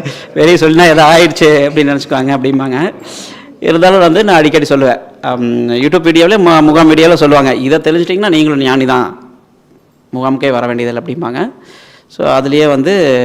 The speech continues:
நான் ஓரளவுக்கு தெளிவு அடைஞ்சிட்டேன். ஆனா இங்க வந்த முன்னாடி தான் தேர்ச்சி அடைஞ்சிட்டேன் ஞானியா. ஐயாவை பார்த்து டைரக்டா பேசி, மீன் ஐயாவோட கிளாஸ் அட்டெண்ட் பண்ணி, இது மாதிரி பல ஞானிகளுக்கு இடையில வந்து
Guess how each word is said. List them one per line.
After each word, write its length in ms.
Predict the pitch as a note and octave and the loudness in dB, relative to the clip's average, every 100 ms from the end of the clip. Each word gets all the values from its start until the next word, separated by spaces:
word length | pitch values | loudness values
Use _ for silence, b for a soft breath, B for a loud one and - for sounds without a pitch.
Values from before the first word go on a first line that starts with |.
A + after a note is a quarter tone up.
| A#2+ | -2
நான் 180 | A#2+ A#2 | -2 -2
ஓரளவுக்கு 360 | A#2 A#2+ C#3 | -4 -4 -6
தெளிவு 240 | C3+ C3+ C3 | -4 -2 -2
அடைஞ்சிட்டேன். 420 | B2 A#2+ A#2+ G#3+ - B B B B B _ | -2 -4 -6 -6 -10 B B B B B _
ஆனா 160 | D#3+ E3 | 0 2
இங்க 220 | E3 F3+ | 4 4
வந்த 180 | F3+ F#3 | 4 2
முன்னாடி 240 | F#3 F3 | 2 2
தான் 140 | G#3+ | 0
தேர்ச்சி 320 | G3 G3 E3+ E3 | 0 -2 0 -2
அடைஞ்சிட்டேன் 460 | C#3 B2+ B2+ C3 | -2 -6 -6 -4
ஞானியா. 260 | C3+ B2+ A#2 - - _ - | -2 -4 -6 -10 -20 _ -10
ஐயாவை 280 | C3 C3 C3 | -4 -4 -2
பார்த்து 280 | C3 B2 B2+ | -4 -4 -4
டைரக்டா 340 | A#2+ A#2+ A#2+ | -4 -4 -8
பேசி, 480 | A#2+ A#2 - C#3+ - _ _ b b b b b - | -6 -8 -10 -14 -16 _ _ b b b b b -10
மீன் 300 | A#2+ A#2 A#2 | -6 -4 -6
ஐயாவோட 720 | A2+ A#2+ A#2+ A#2+ A#2 A2+ A2+ | -6 -4 -4 -4 -4 -6 -8
கிளாஸ் 280 | A2+ A2+ - | -10 -10 -10
அட்டெண்ட் 220 | G#2+ A#2 | -8 -6
பண்ணி, 220 | A2 A#2+ | -6 -6
இது 100 | A#2+ | -6
மாதிரி 360 | A#2+ B2+ A#2+ A#2+ b b b _ - | -8 -8 -10 -12 b b b _ -10
பல 240 | A#2+ B2+ | -6 -4
ஞானிகளுக்கு 540 | B2 B2+ C3+ C3 B2 B2 | -4 -4 -4 -4 -6 -6
இடையில 200 | B2 B2 | -4 -4
வந்து 320 | A#2 E3+ | -4 -6